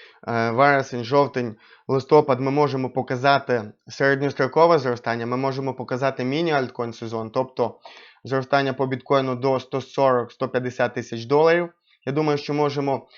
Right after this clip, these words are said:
ми, е, до цих діапазонів перейти в жовтні, вже, відповідно, після, е, зниження, е, базової ставки. Е, це буде середньострокові цілі по біткоїну, це буде сильна зона, з якої потрібно скоригуватись і потім знову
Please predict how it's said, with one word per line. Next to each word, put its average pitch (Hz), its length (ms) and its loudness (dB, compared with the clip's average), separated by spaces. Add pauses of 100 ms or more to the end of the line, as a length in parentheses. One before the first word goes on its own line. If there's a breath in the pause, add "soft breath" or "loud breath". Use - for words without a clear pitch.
(200 loud breath)
ми, 143 320 2
е, 127 140 0
до 127 140 0
цих 135 240 -2
діапазонів 135 640 0
перейти 131 280 -2
в 127 40 -2
жовтні, 123 500 -2 (240)
вже, 127 260 0
відповідно, 127 480 -4
після, 127 480 -4 (560)
е, 120 340 -4 (340 loud breath)
зниження, 135 640 0 (140)
е, 120 120 -2
базової 131 460 2
ставки. 123 460 0 (580 loud breath)
Е, 120 280 2
це 143 100 4
буде 139 420 2
середньострокові 135 760 2
цілі 131 240 -2
по 127 140 -4
біткоїну, 143 500 0
це 151 140 -2
буде 131 240 -2
сильна 127 360 -2
зона, 147 340 0
з 139 80 -4
якої 131 340 0
потрібно 127 520 -2
скоригуватись 123 920 0
і 151 200 -4
потім 143 420 -4
знову 135 500 -2